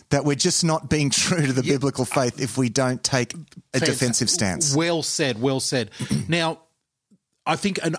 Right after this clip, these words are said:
Speaker 2: over-, well, overall blanket, as this is Thrive Perspectives, and we love to look at the world and what the different perspectives are and what the Christian perspective is, there's an overwhelming sort of blanket over a lot of us in, you know,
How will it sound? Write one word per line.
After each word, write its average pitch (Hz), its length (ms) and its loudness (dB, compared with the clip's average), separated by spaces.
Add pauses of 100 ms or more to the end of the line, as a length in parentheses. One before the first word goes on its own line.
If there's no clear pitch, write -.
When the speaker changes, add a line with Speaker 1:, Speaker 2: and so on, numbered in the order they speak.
Speaker 2:
over-, 185 360 0
well, 175 320 -2
overall 170 520 2
blanket, 139 680 0
as 127 180 0
this 180 220 -2
is 165 160 0
Thrive 143 340 -2
Perspectives, 120 560 -4
and 120 80 -2
we 117 80 0
love 139 280 0
to - 80 -4
look 131 220 0
at 113 160 -2
the 127 60 -6
world 123 460 0
and 120 80 -4
what 117 140 -8
the 117 60 -14
different 117 300 -6
perspectives 113 640 -6
are 120 80 2
and 117 80 -2
what 135 120 -4
the 113 60 -12
Christian 135 340 -6
perspective 101 420 -8
is, 98 180 -8 (1080)
there's 165 220 0
an 175 80 -4
overwhelming 175 580 0
sort 143 180 -2
of 104 160 -6
blanket 139 600 -2
over 120 560 -2 (440)
a 135 60 -2
lot 139 300 2
of 131 100 -2
us 123 280 -4
in, 117 500 -4
you 131 140 -6
know, 107 260 -4